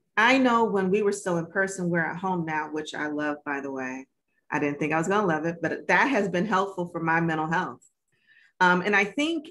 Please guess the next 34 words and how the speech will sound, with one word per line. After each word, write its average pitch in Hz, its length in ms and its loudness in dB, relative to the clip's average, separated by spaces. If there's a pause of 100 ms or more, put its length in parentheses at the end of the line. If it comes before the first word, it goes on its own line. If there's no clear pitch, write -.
is 208 180 2
a, 185 460 -2
um, 175 400 -2
a 170 100 -2
sh-, 175 180 -8
an 170 140 0
article 226 420 2
was 196 160 -2
shared 185 300 0
today 170 680 0
around 170 540 0
a 151 60 -6
New 180 140 2
York 233 240 0
Times 190 320 -4
article 180 400 0
that 160 200 -6
said 156 280 -2
that - 220 -4
for 160 100 -2
women 202 320 2
of 220 160 -2
color, 165 540 0 (580)
working 220 400 2
from 220 180 -2
home 196 460 0
has 170 300 -4
been 170 440 2
a 160 80 0
mental 208 520 0
health 180 420 -2
grace 160 500 -2
for 127 240 -10
us, - 380 -16